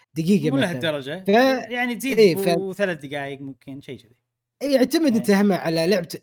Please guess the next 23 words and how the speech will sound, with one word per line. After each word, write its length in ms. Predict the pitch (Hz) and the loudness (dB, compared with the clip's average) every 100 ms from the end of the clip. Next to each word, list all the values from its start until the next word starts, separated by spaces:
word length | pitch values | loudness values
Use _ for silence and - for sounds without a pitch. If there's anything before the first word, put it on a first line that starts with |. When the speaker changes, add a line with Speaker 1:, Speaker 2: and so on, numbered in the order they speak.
| 165 | -4
Speaker 1:
لعبك 340 | 180 180 160 | 0 0 -2
Speaker 2:
إي، 120 | 156 | -4
Speaker 1:
وطريقة 260 | 147 151 175 | -4 -2 -2
Speaker 2:
طبعًا، 140 | 123 | -4
طبعًا. 360 | - 123 135 120 | -12 -16 -16 -18
Speaker 1:
اللعب 560 | 120 - 151 165 151 143 | -20 -14 -8 -8 -6 -6
Speaker 2:
مم. 60 | |
Speaker 1:
ال-، 380 | 143 135 135 135 127 | -6 -6 -8 -12 -16
اللي 280 | 123 139 | -16 -10
معاك. 360 | 156 180 170 - _ _ _ - | -4 -2 -2 -6 _ _ _ 4
فعندك 720 | 233 254 - - 247 320 254 | 6 6 0 -8 -2 2 4
الخمس 360 | 254 277 208 | 6 6 6
دقايق 300 | 214 254 220 | 4 6 6
هذا، 160 | 202 175 | 6 4
إذا 240 | 196 240 | 6 6
أنت 160 | 302 277 | 6 4
عندك 360 | 226 240 214 - | 2 2 0 -4
تراب 260 | 180 143 | -8 -6
وأنت 220 | 233 254 | -2 0
تبي 240 | 233 208 185 | 2 0 -2
تسوي 320 | 196 190 180 - | 0 0 0 -4
له 80 | 180 | -4
كابتشر، 400 | 190 175 269 | -2 -2 -4